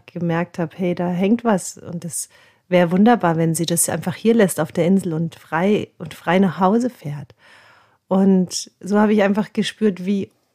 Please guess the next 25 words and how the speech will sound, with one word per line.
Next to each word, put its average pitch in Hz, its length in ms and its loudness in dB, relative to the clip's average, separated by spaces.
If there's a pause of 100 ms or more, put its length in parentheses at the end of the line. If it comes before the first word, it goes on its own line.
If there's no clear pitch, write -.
unglaublich 214 720 4
wirksam 214 520 0
ich - 220 -8
bin 180 360 -2 (560)
in 202 180 2
meinem 196 380 4
Sein 175 500 2
und 180 340 -4
ohne 202 460 0
etwas 180 460 -6
tun 233 340 4
zu 180 280 -6
wollen 180 340 0
oder 170 220 -6
zu - 180 -8
müssen. 165 500 -6 (580)
Und 175 200 0
das 202 160 2
hat 202 140 2
mich 196 100 -2
dann 190 200 2
zu 190 100 -4
dieser 180 260 -2
Frage 170 400 0
inspiriert, 190 640 -6